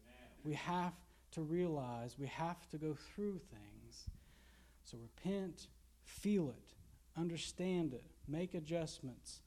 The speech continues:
Speaker 2: begin to move toward God. Don't run away from him, run to him. He wants you back. If everybody will stand just for my last point. The last thing I absolutely want you to do, and I want you to realize, is that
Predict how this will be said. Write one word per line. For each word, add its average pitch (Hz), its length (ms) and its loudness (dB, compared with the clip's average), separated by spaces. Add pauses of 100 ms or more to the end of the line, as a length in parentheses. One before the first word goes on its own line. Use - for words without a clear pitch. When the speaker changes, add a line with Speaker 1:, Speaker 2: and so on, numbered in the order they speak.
(140)
Speaker 2:
begin 151 380 2
to 175 140 -2
move 170 400 4 (120)
toward 170 520 0
God. 110 100 -8 (1080)
Don't 147 220 -2
run 165 180 4
away 175 260 4
from 143 320 2
him, 139 200 2
run 147 180 2 (120)
to 170 140 4
him. 143 180 2
He 143 120 0
wants 147 320 -2
you 147 60 -4
back. 147 340 -2 (920)
If 127 120 -2
everybody 175 300 6
will 160 80 4
stand 156 400 4
just 147 140 -2
for 156 100 4
my 147 120 6
last 143 400 2
point. 160 300 6 (2500)
The 143 80 2
last 196 300 8
thing 190 220 10
I 165 120 8
absolutely 180 720 6
want 175 340 4
you 180 60 2
to 170 80 2
do, 175 240 8
and 160 80 8
I - 20 10
want 165 200 6
you 170 80 4
to 160 40 4
realize, 151 460 6
is 135 160 0
that 139 280 6